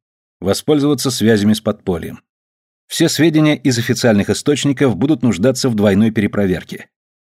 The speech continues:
Мысленно Танака уже продолжала погоню, и на душе стало легче. Надо было бы пойти в тренажерку, побить боксерскую грушу. В юности я была боксером. Эта мысль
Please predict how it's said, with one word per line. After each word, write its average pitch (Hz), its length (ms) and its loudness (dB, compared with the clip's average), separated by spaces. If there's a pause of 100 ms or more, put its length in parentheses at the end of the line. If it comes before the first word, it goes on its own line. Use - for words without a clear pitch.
(120)
Мысленно 135 580 0
Танака 123 400 0
уже 117 160 0
продолжала 110 600 0
погоню, 82 560 -4
и 113 80 0
на 101 100 2
душе 90 280 -2
стало 98 300 -4
легче. - 500 -8 (600)
Надо 123 180 -2
было 135 180 2
бы 127 140 0
пойти 123 300 0
в 127 80 -2
тренажерку, 113 640 0
побить 95 340 -2
боксерскую 101 640 -2
грушу. 95 460 -4 (480)
В 73 80 -12
юности 110 480 2
я 101 160 2
была 98 260 0
боксером. 92 680 -2 (960)
Эта - 200 -6
мысль 113 460 0